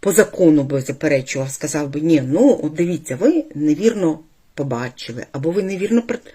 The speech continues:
трактували, або ви невірно прочитали цей закон». А насправді в цьому законі прописано, що ви там повинні були здати до такого-то числа декларацію, у вас це не получилося, там, прощолкали хвостом і все. Але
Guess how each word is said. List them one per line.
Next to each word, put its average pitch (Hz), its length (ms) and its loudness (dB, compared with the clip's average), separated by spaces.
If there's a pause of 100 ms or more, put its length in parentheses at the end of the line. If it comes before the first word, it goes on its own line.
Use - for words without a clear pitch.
(340)
трактували, 139 840 -4
або 147 200 -6
ви 214 140 2
невірно 226 380 4
прочитали 165 720 -6
цей 165 140 -6
закон». 156 500 -8 (500)
А 160 100 -2
насправді 311 600 2
в 175 60 -6
цьому 208 240 -2
законі 349 380 6
прописано, 175 560 -4
що 196 180 -2
ви 440 120 4
там 180 180 -4
повинні 240 360 6
були 185 260 -2
здати 151 360 -4
до 147 100 -10
такого-то 139 500 -6
числа - 280 -6
декларацію, 466 720 -2
у 220 60 2
вас 190 180 0
це 175 140 -4
не 247 100 0
получилося, 466 920 4 (500)
там, - 440 -2 (580)
прощолкали 349 760 6
хвостом 233 600 0 (160)
і 226 120 -4
все. 156 320 -6 (140)
Але 220 380 4